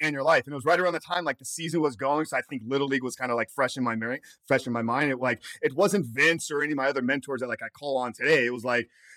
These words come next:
Bob Hall popped up. Bob Hall was my Little League coach from ten to twelve years old. Like, strong man, little guy, but powerful, like, big, you know, big time attorney worth millions of dollars, had a mansion on a golf course. But he, he taught work ethic. He taught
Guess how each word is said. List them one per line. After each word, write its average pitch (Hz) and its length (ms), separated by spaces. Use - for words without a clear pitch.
Bob 165 240
Hall 147 360
popped - 280
up. 101 120
Bob 151 200
Hall 180 200
was 131 120
my 127 100
Little 131 240
League 120 100
coach 127 200
from 113 140
ten 143 260
to 123 60
twelve 120 280
years 107 140
old. 110 320
Like, 113 260
strong 165 540
man, 151 380
little 214 400
guy, 127 360
but - 180
powerful, 123 580
like, 113 180
big, 170 220
you 156 120
know, 131 60
big 185 220
time 180 240
attorney 156 460
worth 127 240
millions 156 300
of 135 60
dollars, 139 300
had 127 100
a 120 40
mansion 139 320
on 123 120
a 117 40
golf 123 260
course. 123 300
But 165 100
he, 175 140
he 170 180
taught - 340
work 135 280
ethic. 104 320
He 123 100
taught 185 240